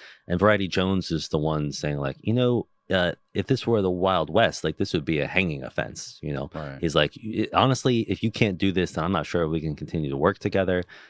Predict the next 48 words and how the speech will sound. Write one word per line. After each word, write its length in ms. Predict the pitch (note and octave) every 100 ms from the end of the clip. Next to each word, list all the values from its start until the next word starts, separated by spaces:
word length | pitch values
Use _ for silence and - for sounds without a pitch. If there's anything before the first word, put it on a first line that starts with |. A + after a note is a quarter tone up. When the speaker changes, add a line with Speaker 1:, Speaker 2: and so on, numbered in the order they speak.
| -
Speaker 1:
He's 180 | E2+
really 300 | F2 G#2+ A2
pressuring 500 | F2 F#2+ F2 E2+ C#2
him. 260 | B1+ C2 D2+ - - - _ _
And 140 | G2+ A2+
then, 320 | B2+ A#2+ A2+ -
amazingly, 540 | A2 A#2+ F3 C3 G#2+
he 160 | G#2 A#2
turns 440 | - D#3+ C3+ A#2+
to 520 | - - C#3 A#2+ A#2 - _ -
an 140 | G#2+
undercover 420 | A#2+ A#2 - G#2+ G#2
agent 320 | A2+ G2+ E2
to, 160 | F2+ -
to 100 | -
get 220 | F2 F#2
it 100 | E2+
done. 240 | G2+ E2+ C#2
In 40 | G2+
fact, 220 | A#2+ -
the 80 | A2+
same 300 | - D3+ C3
undercover 340 | A#2 B2 A2
agent 260 | A2 A2+ G#2
who, 220 | A#2 G#2 - - -
who 140 | B2+
arranged 480 | A#2+ A2 A#2+ A#2 -
the 100 | G#2+
whole 140 | A2+
situation. 440 | G#2+ G#2 G#2+ G#2+ F2+
I 40 |
mean, 140 | A#2 A#2
it 120 | A#2
is, 200 | C#3 A2
like, 140 | G2+
Speaker 2:
So 80 | -
that 140 | D3
was 100 | F3
Speaker 1:
just 140 | C#3+ A2
Speaker 2:
just 120 | G2
luck. 140 | A2+
Speaker 1:
Shakespearean, 960 | - - B2+ - B2 A2 G2+ F#2 F2 E2 D2+
like, 180 | E2
coincidence. 640 | - F#2+ F#2 F2 C#2+ C2+ -
It's 100 | E2+
bizarre. 600 | _ F#2 E2 E2 B1+ B1
Speaker 2:
Wow. 60 | -
Speaker 1:
Yeah. 180 | E2+